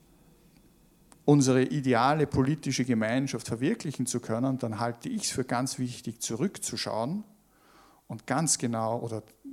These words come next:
zu analysieren, was ist damals gelungen und was ist damals schiefgelaufen. Übrigens, ich weiß nicht, wer von euch das jetzt sozusagen im Blick hat. Was war denn die dritte Revolution?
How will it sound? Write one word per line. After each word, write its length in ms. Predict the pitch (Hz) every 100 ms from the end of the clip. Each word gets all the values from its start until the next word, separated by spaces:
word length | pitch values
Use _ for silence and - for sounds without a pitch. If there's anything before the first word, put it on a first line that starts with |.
| 262
zu 160 | -
analysieren, 800 | 127 120 110 117 - 135 170 165 - - - - _ _ _ _
was 200 | 110 113
ist 160 | 120 -
damals 320 | 101 104 -
gelungen 460 | 104 110 127 156 160 _ _ _
und 160 | -
was 180 | 98 98
ist 160 | 117 -
damals 220 | 113 131
schiefgelaufen. 800 | - 151 - 110 - - - 151 - _ - - -
Übrigens, 260 | 160 151
ich 100 | 139
weiß 200 | 131 143
nicht, 140 | 165 135
wer 120 | 135
von 220 | - 127
euch 380 | 131 143 - - - _ _ _ _ _ _ _ _ _ - _ _ _
das 220 | - 127 -
jetzt 180 | 123
sozusagen 400 | - 123 117 117
im 140 | - 127
Blick 280 | - 202 131
hat. 240 | 135 - - _ _ _ _ _ _ - -
Was 260 | 123 123
war 80 | 135
denn 140 | 143
die 120 | 135 127
dritte 300 | 160 165 139
Revolution? 680 | 127 120 - - 98 92